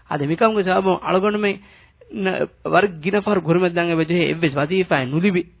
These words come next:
ita duheba heda koren je. Namas algon menge diinuga ade me onnani e komme ka wazifa kam ge ves. E masikata ki Allah subhanahu wa taala haram nukurawwa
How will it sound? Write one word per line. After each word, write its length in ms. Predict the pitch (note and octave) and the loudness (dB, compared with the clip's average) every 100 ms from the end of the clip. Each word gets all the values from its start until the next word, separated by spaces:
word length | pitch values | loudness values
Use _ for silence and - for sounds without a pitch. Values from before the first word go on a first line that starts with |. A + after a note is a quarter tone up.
| _ | _
ita 160 | - E3+ | -4 -2
duheba 440 | D3 F#3+ G3 F3+ - | 4 6 6 2 -2
heda 240 | D3+ E3+ | -2 -2
koren 280 | D#3+ D3 C3+ | -2 -2 -2
je. 180 | C#3 - - - - | -4 -6 -14 -16 -2
Namas 240 | F#3+ E3+ - - | -2 -2 -8 0
algon 300 | G3 B3 B3 | 2 4 0
menge 240 | A#3 F3 | -2 -4
diinuga 500 | C#3+ F#3 G#3+ F3 D3 - - _ _ _ | -4 -2 -2 -2 -4 -8 -20 _ _ _
ade 240 | D#3 D3+ | -2 0
me 100 | D#3 | 0
onnani 380 | G3 A3+ A3+ F3+ - - _ | 0 2 0 -2 -4 -20 _
e 40 | |
komme 340 | - A#3 B3+ B3+ | 2 2 4 -2
ka 200 | B3+ F#3+ | 0 0
wazifa 360 | E3 G3+ F#3+ | -2 -2 -4
kam 160 | E3+ D#3+ | -2 -4
ge 80 | C#3 | -4
ves. 140 | B2 A#2 - | -8 -12 -12
E 120 | - | -6
masikata 400 | E3+ D#3+ - G3+ | -4 -4 -8 -8
ki 300 | G3 G#3+ G#3 - - - - _ | -6 -4 -4 -6 -20 -20 -20 _
Allah 300 | - F3 G#3+ | -4 2 2
subhanahu 260 | F#3+ G3 F#3+ | 0 -4 -2
wa 80 | F3 | -2
taala 240 | F3+ D3+ | -2 -2
haram 380 | - E3 A3+ A3 | -4 0 0 0
nukurawwa 480 | G3 G3 F#3 E3+ | -4 -4 -2 -2